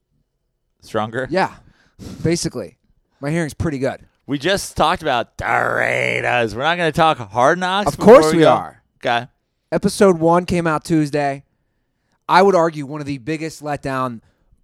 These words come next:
Speaker 2: premiere for a team in a long time.
Speaker 1: Well, I think it was
Speaker 2: There was too much hype.
Speaker 1: I think it was really boring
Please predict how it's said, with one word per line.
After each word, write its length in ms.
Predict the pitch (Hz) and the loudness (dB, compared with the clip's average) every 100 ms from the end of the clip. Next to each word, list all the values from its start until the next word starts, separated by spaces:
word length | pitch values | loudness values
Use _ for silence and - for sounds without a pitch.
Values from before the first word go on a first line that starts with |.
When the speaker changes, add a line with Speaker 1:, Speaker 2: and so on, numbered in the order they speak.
| _ _ - | _ _ -8
Speaker 2:
premiere 600 | 143 143 143 139 131 - - _ _ _ _ _ _ _ _ | -8 -6 -4 -4 -6 -10 -20 _ _ _ _ _ _ _ _
for 140 | 143 | -6
a 60 | 135 | -6
team 420 | - 147 143 131 _ 143 | -6 -8 -8 -12 _ -10
in 120 | 135 | -6
a 40 | |
long 280 | 139 135 127 | -4 -4 -6
time. 280 | 127 87 - _ _ _ - | -10 -12 -16 _ _ _ -4
Speaker 1:
Well, 260 | 147 147 - | 0 2 0
I 140 | 123 151 | -2 -2
think 200 | 180 151 | -4 -6
it 80 | 147 | -2
was 540 | 131 123 107 - - | 2 2 0 -6 -14
Speaker 2:
There 80 | - | -10
was 100 | 139 | -2
too 120 | 208 | 0
much 140 | 170 147 | 0 -2
hype. 340 | 147 135 - | -4 -4 -4
Speaker 1:
I 60 | 123 | -6
think 140 | 165 | -4
it 40 | 147 | -4
was 140 | - _ _ 107 | -6 _ _ -6
really 440 | 139 175 190 175 | 0 2 2 0
boring 720 | 123 139 165 180 180 175 170 | 0 2 2 0 -6 -10 -20